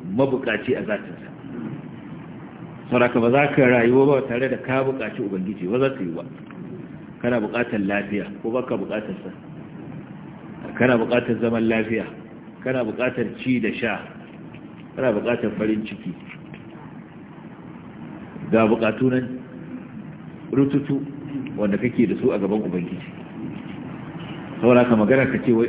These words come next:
in kana da bukata wajen Ubangiji sai kai sadaka. Ma'ana in ba ka da bukatar komai a wajensa, wanda ba sai ya za a yi ka rayu ba ka da bukata ba. Tambayar dai ba ta da kan gado.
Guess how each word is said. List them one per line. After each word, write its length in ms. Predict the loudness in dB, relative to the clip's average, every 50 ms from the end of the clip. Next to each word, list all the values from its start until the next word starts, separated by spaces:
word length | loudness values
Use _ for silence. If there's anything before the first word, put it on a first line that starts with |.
| 2 2
in 120 | 0 0 4
kana 260 | 4 4 6 6 4
da 80 | 4 2
bukata 400 | 0 0 0 0 2 4 4 4
wajen 200 | 4 4 2 2
Ubangiji 400 | 2 2 2 0 0 0 -2 0
sai 120 | 0 0 0
kai 220 | 0 -2 -4 -4 -2
sadaka. 300 | -2 -4 -4 -4 -6 -12 -14 -14 -16 -12 -10 -8
Ma'ana 340 | -6 -4 -2 -2 -2 -2
in 140 | -2 -4 0 2
ba 160 | 2 2 2 2
ka 60 | 0 0
da 80 | 0
bukatar 500 | 0 -2 -2 0 -2 0 0 -2 -6 -6 -2
komai 240 | 0 0 0 0 0
a 60 | -2
wajensa, 420 | -2 -2 0 -2 -2 -2 -6 -8 -10 -10 -14 -16 -18 -18 -18 -18 -18 -18 -18 -18 -14 -8
wanda 240 | -8 -4 -2 0
ba 100 | 0 0 0 2
sai 160 | 2 2 2
ya 140 | 2 0 0
za 80 | 0 -2
a 60 | -2 -2
yi 100 | -4 -4
ka 100 | -4 -4 -4
rayu 200 | -2 -2 -2 -2
ba 100 | -2 -4
ka 120 | -4 -4 -4
da 80 | -4
bukata 400 | -4 -6 -6 -6 -6 -6 -6 -8 -8
ba. 120 | -8 -10 -12 -14 -16 -16 -16 -14 -14 -14 -14 -12 -12 -12 -12 -12 -14 -14 -14 -14 -14 -16 -8
Tambayar 420 | -6 -4 -2 2 4 4 4 4 4
dai 140 | 4 4 4
ba 160 | 4 4 2
ta 120 | 2 2
da 80 | 2 0
kan 180 | 0 0 -2 -2
gado. 240 | 0 -2 -2 -2 -4